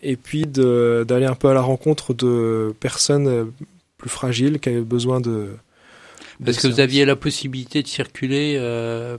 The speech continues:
Speaker 2: pour aller rencontrer les gens pendant le confinement, non ?
Speaker 1: Oui, en, en tant que prêtre, on avait la possibilité pour des actes du ministère d'aller quand même à la rencontre.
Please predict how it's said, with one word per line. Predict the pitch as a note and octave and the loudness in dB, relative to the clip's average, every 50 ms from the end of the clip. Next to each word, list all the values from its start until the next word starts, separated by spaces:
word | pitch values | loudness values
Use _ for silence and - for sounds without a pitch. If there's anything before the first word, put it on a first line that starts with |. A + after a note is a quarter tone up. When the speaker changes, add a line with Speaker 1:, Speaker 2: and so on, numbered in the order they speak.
| _ _ _ | _ _ _
Speaker 2:
pour | _ - - | _ -20 -14
aller | - A2+ A2+ A2 A2 A2+ A2+ A2 A2 A2 A2 | -10 -8 -8 -6 -6 -6 -6 -6 -6 -6 -6
rencontrer | A2 A2+ A2+ A2+ A#2 A#2 A2+ - - A#2+ | -6 -6 -6 -6 -6 -8 -10 -6 -6 -4
les | A#2 A#2 A#2+ | -4 -4 -2
gens | C3+ C3+ C#3+ C#3 _ _ _ _ _ _ _ _ | -2 -2 -4 -4 _ _ _ _ _ _ _ _
pendant | _ - A2+ A#2 | _ -6 -4 -4
le | A2+ G2 | -4 -2
confinement, | - A#2+ A2 - - A#2+ A#2 A#2+ A#2+ B2+ C3+ C#3+ D3+ D3+ | -4 -4 -4 -2 -2 0 0 2 2 0 0 0 -2 -2
non ? | C3 A#2+ B2 C3+ C#3 - _ _ _ _ _ _ | -4 -4 -6 -8 -8 -10 _ _ _ _ _ _
Speaker 1:
Oui, | - C3 C3 C3 C3+ C3+ | 2 4 6 6 4 4
en, | C#3 C3 C3 C3 B2+ B2+ | 2 2 2 4 4 2
en | B2+ | 0
tant | A#2+ - C3 | 0 0 -2
que | B2 - C#3 | 2 0 0
prêtre, | B2+ - - C#3+ D3 - - - | 0 2 2 2 2 2 -2 0
on | B2+ A#2+ A#2+ A#2 A#2 A2+ A2+ A2+ A#2 | 0 2 2 2 0 0 0 0 -2
avait | A#2 A#2 B2 | 0 2 2
la | B2 A#2 | 0 0
possibilité | - C3 A#2 - C3 B2 B2 B2 A#2+ - C3 C3+ C#3 | 0 -2 -2 -2 -2 -2 -2 -2 0 4 6 6 6
pour | C3 - B2+ B2+ | 4 2 -2 2
des | B2 B2 A#2+ B2+ | 2 2 2 2
actes | C3 B2+ - B2+ | 0 0 -2 -4
du | A#2 A#2 | -2 -2
ministère | A#2+ B2 B2 A#2+ A#2 - - C3 B2+ B2 | -2 -2 -2 -2 -4 -4 -6 -6 -6 -6
d'aller | B2 A#2 A2+ A2+ | -6 -6 -8 -8
quand | A2 - | -8 -10
même | A#2 A2+ A2+ | -10 -8 -8
à | A2 | -8
la | A2 G#2+ | -8 -8
rencontre. | A2 A2 - - - C#3 - _ | -10 -12 -12 -12 -14 -14 -14 _